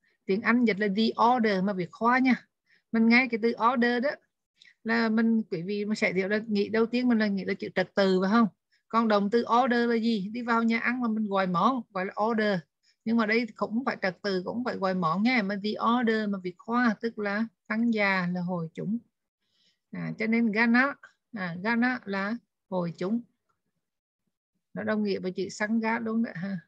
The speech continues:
hội chúng hoặc là Sangha. Uttamang. Uttamang nghĩa là gì? Vô thượng. Tiếng Anh dịch là noble.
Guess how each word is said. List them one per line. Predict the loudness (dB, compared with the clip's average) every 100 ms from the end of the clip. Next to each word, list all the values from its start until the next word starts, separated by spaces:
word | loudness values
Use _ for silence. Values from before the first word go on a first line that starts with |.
| -14
hội | -12 -10
chúng | -8 -8 -8
hoặc | -14 -12
là | -10 -10 -12 _ _ _ _ _ _ _
Sangha. | -10 -8 -8 -8 -10 -16 _ _ _ _ _ _ -6
Uttamang. | -4 2 6 6 6 4 0 _ _ _ _ _ _ _ _ _ _ -6
Uttamang | -4 -2 0 0
nghĩa | 0
là | 0
gì? | -2 0 2 2 0 _
Vô | -8 -2 -2
thượng. | 0 0 2 -2 -6 _ _ _ _ _ _ _ _ _
Tiếng | -10 -6
Anh | -2 0
dịch | 0 -2
là | -2
noble. | 0 2 2 0 -2